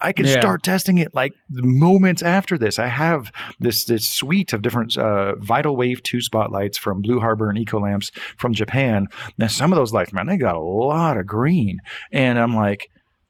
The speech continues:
Speaker 1: "That would actually make so much sense." Because we had broad spectrum lights and we had yellow leathers.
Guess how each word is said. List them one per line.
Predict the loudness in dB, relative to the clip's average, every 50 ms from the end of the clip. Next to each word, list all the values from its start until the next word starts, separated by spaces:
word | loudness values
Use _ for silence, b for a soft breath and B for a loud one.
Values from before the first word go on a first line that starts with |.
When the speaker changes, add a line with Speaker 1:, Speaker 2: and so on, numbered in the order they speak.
| _ _ _ -6 0
Speaker 1:
"That | 2 2 2 2 2
would | 2 0 0 2
actually | 0 0 0 0 -2 -2 -2 0 0
make | 2 2 0 0 0 -2 -4
so | -4 -4 -4 -2 0 0 2 2 2 2
much | 2 2 0 0 -2 -4 -4 -6 -6 -4 -2
sense." | 0 0 2 2 2 0 0 -2 -6 -8 -10 -12 -18 b b b b b b b b _ _
Because | -6 -4 -4 -2 0 0 2 0 0 0 -2
we | 0 0 0
had | 0 0 0 0 2 2 2 0 -2 -2 -4 -8
broad | -6 -2 0 0 0 -2
spectrum | -2 -2 -2 -2 -2 -2 -2 -2 0 0
lights | 0 0 -2 -2 -2
and | -2 -2 -2 -2
we | -4 -4 -2
had | -2 -2 -2 -2 -2 -2 -4
yellow | -2 0 0 0 0
leathers. | 0 0 0 0 -2 -2 -4 -6 B